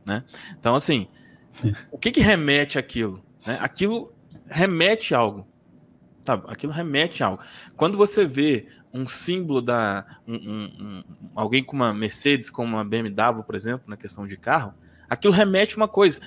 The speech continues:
Speaker 1: Você pode nem gostar de carro. Cara, a questão, o subliminar é exatamente isso. Mesmo se você
Speaker 2: O,
Speaker 1: não
Speaker 2: o
Speaker 1: gostar de
Speaker 2: arquétipo,
Speaker 1: carro,
Speaker 2: né?
Speaker 1: se você não gostar de carro, o, se você vê alguém com a Mercedes ou com a B M W e tal, normalmente você fala, "Ó, aquela pessoa tem dinheiro."
Speaker 2: Uhum.
Speaker 1: Né?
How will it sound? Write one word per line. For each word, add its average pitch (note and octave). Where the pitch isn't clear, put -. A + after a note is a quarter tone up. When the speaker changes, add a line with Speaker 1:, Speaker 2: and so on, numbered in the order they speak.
Speaker 1:
Você -
pode G#3+
nem A3+
gostar G#3+
de G3
carro. D#3+
Cara, -
a A#2+
questão, E3
o D3+
subliminar F#3
é F3
exatamente E3+
isso. -
Mesmo B3+
se -
você A3+
Speaker 2:
O, -
Speaker 1:
não A3
Speaker 2:
o -
Speaker 1:
gostar -
de -
Speaker 2:
arquétipo, F3
Speaker 1:
carro, A#2
Speaker 2:
né? A2+
Speaker 1:
se -
você E3+
não G3+
gostar G#3
de F3
carro, F3+
o, C4
se -
você D3+
vê E3+
alguém E3
com E3
a D#3+
Mercedes D#3+
ou B2+
com B2+
a A#2
B A2+
M B2
W B2+
e -
tal, A#2+
normalmente C3+
você -
fala, -
"Ó, A2
aquela A2+
pessoa A#2+
tem A2+
dinheiro." A#2
Speaker 2:
Uhum. G#2
Speaker 1:
Né? F#2+